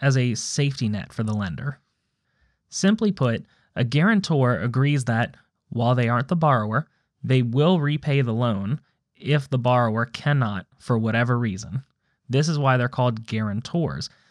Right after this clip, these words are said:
because they are guaranteeing that the loan will be paid, even if they have to do it themselves. So let's talk about some pros and cons about co-signing on a loan. The good thing about co-signing on a loan is that you are actively helping somebody to get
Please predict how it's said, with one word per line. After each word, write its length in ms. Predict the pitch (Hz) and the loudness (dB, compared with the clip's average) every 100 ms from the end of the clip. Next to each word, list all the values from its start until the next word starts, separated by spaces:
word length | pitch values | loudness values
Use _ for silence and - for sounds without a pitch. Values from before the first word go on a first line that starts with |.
| _ | _
because 300 | 131 127 131 | -4 0 0
they 100 | 123 | 2
are 140 | 127 113 | 0 0
guaranteeing 1120 | 110 - 135 135 107 113 - 208 160 110 135 - _ | -4 -2 2 2 0 -4 -4 0 0 -2 -4 -8 _
that 160 | 127 127 | -2 0
the 80 | 117 | 2
loan 200 | 127 131 | 4 2
will 120 | 117 | 2
be 120 | 123 | -2
paid, 460 | - 127 101 90 - _ _ _ - | -2 -4 -4 -6 -12 _ _ _ -4
even 440 | 143 175 190 170 - | 0 4 4 2 0
if 380 | 156 113 - _ _ _ - | 0 0 -4 _ _ _ -2
they 180 | 127 135 | 2 2
have 200 | 135 - | 2 -2
to 80 | |
do 180 | 113 117 | -2 0
it 80 | 113 | 0
themselves. 680 | 110 113 113 92 90 127 - _ _ _ _ _ _ _ _ | -2 -2 -2 -4 -6 -8 -8 _ _ _ _ _ _ _ _
So 380 | - 165 147 - | 2 2 2 0
let's 200 | 180 190 | 0 0
talk 180 | - 196 | 0 0
about 200 | 165 151 | 2 2
some 220 | 156 139 | 2 2
pros 380 | 127 - 147 143 | 0 0 2 4
and 180 | 120 117 | 2 0
cons 460 | - 127 113 98 113 | -2 -2 -2 -4 -4
about 320 | 120 113 90 | -2 -2 -2
co-signing 540 | 123 107 117 107 107 | -2 -2 -2 -2 -2
on 80 | 107 | -4
a 100 | 104 | -4
loan. 300 | 104 95 143 - _ _ _ _ _ - | -6 -4 -4 -6 _ _ _ _ _ -2
The 80 | |
good 320 | 123 143 254 - | 0 2 2 2
thing 160 | 160 | 2
about 220 | 135 110 | 2 0
co-signing 420 | - 120 - 123 117 | 0 0 0 0 0
on 80 | |
a 100 | 113 | 0
loan 300 | 110 110 120 - _ | -2 -2 -4 -6 _
is 140 | 131 127 | -2 2
that 220 | 139 131 | 2 2
you 160 | 170 | 2
are 100 | 175 - | 2 0
actively 520 | 135 160 185 165 147 | -2 0 0 0 0
helping 420 | 131 123 123 117 | 0 -2 0 -2
somebody 600 | 117 113 110 113 110 123 - | -2 -2 0 -2 -2 -4 -4
to 140 | 127 | -4
get 460 | 110 - 135 190 | -4 -2 0 -2